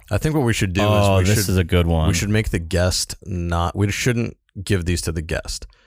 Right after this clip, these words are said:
Speaker 2: Okay.
Speaker 1: We should just do research and explain 'em to the guest.
Speaker 2: Yeah,
Speaker 1: So
Speaker 2: yeah.
Speaker 1: that way they can make it their decision.
Speaker 2: Yeah.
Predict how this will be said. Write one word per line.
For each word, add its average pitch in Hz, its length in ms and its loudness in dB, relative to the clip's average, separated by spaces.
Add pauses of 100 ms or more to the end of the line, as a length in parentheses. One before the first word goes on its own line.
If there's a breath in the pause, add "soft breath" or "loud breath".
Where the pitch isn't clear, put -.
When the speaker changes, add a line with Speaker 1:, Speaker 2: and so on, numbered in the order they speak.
(200 soft breath)
Speaker 2:
Okay. 104 240 0
Speaker 1:
We 110 120 4
should 104 160 -2
just 87 160 -2
do 87 160 0
research 80 500 -2
and 95 100 -8
explain 82 460 -6
'em 71 100 -8
to - 120 -8
the 87 100 -10
guest. - 460 -6
Speaker 2:
Yeah, 82 240 0
Speaker 1:
So - 140 -4
Speaker 2:
yeah. 80 40 0
Speaker 1:
that 80 160 0
way 80 120 -2
they 76 140 -4
can 73 160 -8
make 53 200 -10
it - 100 -16
their 78 120 -8
decision. - 380 -14
Speaker 2:
Yeah. - 260 -4